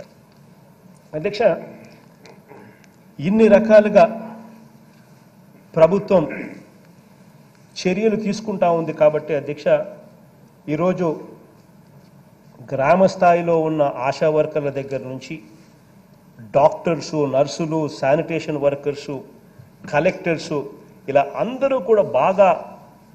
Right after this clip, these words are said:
కష్టపడి పనిచేస్తున్నారు కాబట్టే నిజంగా ఈరోజు మరణాల రేటును అతి తక్కువగా ఉన్న రాష్ట్రాలలో మంది కూడా ఒకటి అని చెప్పి సగర్వంగా కూడా ఈ సందర్భంగా చెప్తున్నాను. ఎందుకు ఈ స-, ఎందుకు ఈ మాట కూడా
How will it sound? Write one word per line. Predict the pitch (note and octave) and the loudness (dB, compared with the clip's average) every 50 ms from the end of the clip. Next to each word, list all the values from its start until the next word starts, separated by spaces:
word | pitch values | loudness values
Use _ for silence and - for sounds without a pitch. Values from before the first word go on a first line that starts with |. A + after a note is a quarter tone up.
| - - - - | -20 -16 -8 -8
కష్టపడి | D#3+ D3+ - - G3 E3 F#3+ F#3 F3 | -8 -6 -6 -8 -6 -6 -4 -6 -6
పనిచేస్తున్నారు | - - D#3+ D#3 D#3 D3+ D#3+ D#3 D3+ - - D3 D3 C#3+ C3+ | -4 -4 -4 -4 -4 -6 -8 -10 -10 -12 -10 -6 -6 -6 -6
కాబట్టే | C#3 - C3+ C3+ B2+ C#3 - - E3 D3 C3+ C3 - - - - - - - - - - _ B2+ | -6 -6 -8 -6 -6 -8 -8 -6 -6 -6 -6 -6 -10 -14 -20 -20 -20 -20 -20 -20 -20 -20 _ -12
నిజంగా | C3 B2+ D#3+ D#3+ E3+ F3 D#3+ | -6 -4 -4 -2 0 -2 -2
ఈరోజు | D3 C#3 C#3+ C3+ D3+ D3 C#3 | -2 -2 -4 -4 -4 -4 -4
మరణాల | B2 A#2 A2+ A2+ B2 C#3+ D#3 E3+ E3+ E3+ E3 D#3 | -6 -6 -2 0 2 2 4 4 4 4 4 2
రేటును | C#3 C#3 D3 D3 D3 - C#3 C3+ B2 B2+ B2+ - - - - - _ _ _ _ _ _ _ _ _ _ _ _ _ _ B2+ | 0 0 -2 -2 -2 -4 -6 -6 -6 -6 -8 -12 -18 -20 -20 -20 _ _ _ _ _ _ _ _ _ _ _ _ _ _ -10
అతి | C#3 - - G#3+ | -10 -8 -6 -8
తక్కువగా | G3+ - G3+ F#3 G3+ - G#3 G#3 G#3 G3+ G3+ G3 F#3 | 0 2 2 2 2 0 -2 -2 2 4 6 6 6
ఉన్న | F3+ F3 E3+ E3 | 4 2 0 -2
రాష్ట్రాలలో | D#3 C#3+ C#3+ D3+ D3 - - E3+ E3 D#3+ D#3 D#3 D#3 D3+ | -2 0 -2 -2 -4 -4 -2 -2 -2 0 -2 -2 -4 -4
మంది | C3+ C3 B2+ D3+ D#3 F#3 | -2 -2 -2 -2 -2 -4
కూడా | F3 F3 F3+ F3 E3 | -4 -2 0 0 2
ఒకటి | D3+ D3 C#3 C#3 C3+ - D3 | 2 0 -2 -2 -6 -6 -6
అని | C#3 C3+ C3 | -6 -6 -8
చెప్పి | C#3 C3+ - C#3 | -8 -10 -10 -10
సగర్వంగా | - - C3 C3 C#3+ C#3+ C#3+ C#3+ C#3 C#3 C3+ | -8 -6 -2 0 0 0 0 -2 -4 -4 -6
కూడా | B2+ C3+ B2+ | -6 -8 -10
ఈ | - | -12
సందర్భంగా | - B2+ A#2 - B2 - - A#2 - - D3 | -12 -10 -10 -10 -10 -10 -10 -10 -8 -6 -6
చెప్తున్నాను. | - - - - - - - E3+ D#3 - - - - - - - A3+ G#3+ F#3+ - - - - - - - - - - - - - - - - - - - - - - - - - - - - - - | -4 -4 -4 -6 -6 -4 -4 -4 -4 -4 -4 -6 -6 -6 -6 -4 -4 -4 -4 -4 -4 -4 -4 -6 -10 -10 -10 -10 -10 -10 -8 -8 -8 -8 -8 -8 -8 -8 -8 -8 -8 -8 -10 -10 -10 -10 -10 -8 -4
ఎందుకు | D#3+ F#3+ A3+ B3 A3+ A#3+ | -4 -2 -2 -2 -2 -4
ఈ | A#3+ A3 | -4 -2
స-, | A3+ | -2
ఎందుకు | A3 G3+ G3 G3 A3 A3+ A3+ A3 A3+ | -2 0 0 -2 -4 -4 -6 -6 -6
ఈ | G#3+ | -2
మాట | G3+ G3 G3+ G3+ G3+ | 2 2 2 2 2
కూడా | G#3 F#3+ G3+ G3 G3+ G3 F#3 F3 - | -2 -4 0 4 4 6 6 4 0